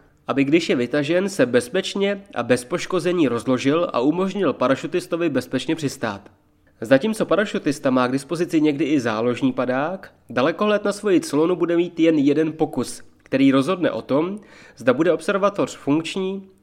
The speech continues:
anebo ne. Během příštích tří měsíců inženýři a technici dokončí ukládání a zabezpečení zbalené sluneční clony.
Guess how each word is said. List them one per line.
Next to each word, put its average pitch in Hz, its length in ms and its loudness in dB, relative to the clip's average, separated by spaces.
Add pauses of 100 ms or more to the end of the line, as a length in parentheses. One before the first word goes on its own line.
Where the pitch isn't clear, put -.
(120)
anebo 170 280 0
ne. 120 200 2 (680)
Během 147 360 2
příštích 170 560 -6
tří 170 200 -6
měsíců 156 560 -2
inženýři 175 560 0
a 143 60 0
technici 156 420 -2
dokončí 151 440 -2
ukládání 170 720 0
a 127 60 -2
zabezpečení 151 760 0
zbalené 131 460 0
sluneční 123 460 -4
clony. 123 400 2